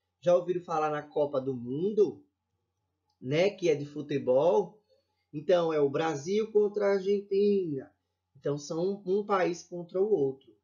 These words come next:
porque eles seguem as mesmas regras, tá?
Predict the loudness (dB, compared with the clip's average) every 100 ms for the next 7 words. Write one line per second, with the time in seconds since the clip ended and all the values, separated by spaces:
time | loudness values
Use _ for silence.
0 | _ _ _ -6 -6 -4 -2 0 -2 -2
1 | 0 0 0 -4 -4 -6 -6 -6 -4 -4
2 | -6 -6 -8 -12 -8 -8 -10 _ _ -20
3 | _ _ _ _ _ _ _ _ _ -6
4 | -2 -2